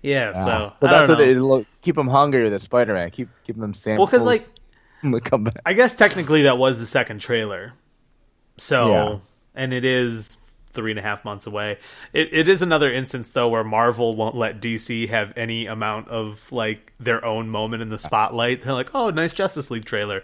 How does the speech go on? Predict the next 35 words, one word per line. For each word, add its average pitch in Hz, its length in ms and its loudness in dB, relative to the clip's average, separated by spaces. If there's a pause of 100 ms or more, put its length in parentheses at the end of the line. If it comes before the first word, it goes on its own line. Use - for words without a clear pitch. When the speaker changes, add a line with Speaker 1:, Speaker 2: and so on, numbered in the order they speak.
(160)
Speaker 1:
Here's 226 200 -8
Spider-Man 110 560 -4
for 90 220 -10
ya." 90 100 -12
Speaker 2:
Spider-Man. 110 640 2
Speaker 1:
<laughs> - 60 -14 (420)
Speaker 2:
Yeah. 82 180 -6 (440)
Speaker 1:
Although 170 180 6
Speaker 2:
Look 185 80 10
Speaker 1:
I - 20 -2
guess 185 220 6
Speaker 2:
at 196 40 0
Speaker 1:
it's 156 40 -4
Speaker 2:
Friendly 143 260 6
Neighborhood 151 300 4
Spider-Man. 101 600 2 (380)
Tony 135 240 -2
Stark 127 240 2
steals 127 240 -2
his 107 100 -6
best 110 280 0
lines, 104 360 0
too. - 100 -18 (400)
Speaker 1:
<laughs> 175 120 -4
Speaker 2:
Why 240 140 0
could 214 260 -8
you 196 60 8
be 170 120 2
more 147 220 4
of 107 80 2
a - 80 -2
friendly 117 360 -6
neighborhood 117 460 -4
Spider-Man? 123 640 -8
Speaker 1:
Yeah. 123 300 -10